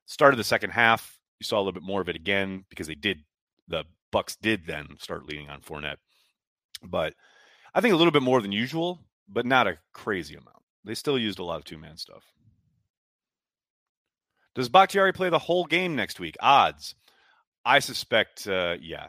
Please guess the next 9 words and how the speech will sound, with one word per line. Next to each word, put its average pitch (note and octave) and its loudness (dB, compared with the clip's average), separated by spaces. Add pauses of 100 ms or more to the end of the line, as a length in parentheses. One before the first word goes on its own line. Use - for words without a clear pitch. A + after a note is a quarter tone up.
(120)
he - -20
probably D2 -10
will. G1+ -20 (760)
That's G2 -6
just F2 -14
total G2 -4
guesswork D2+ -16
on - -20
my C#2 -20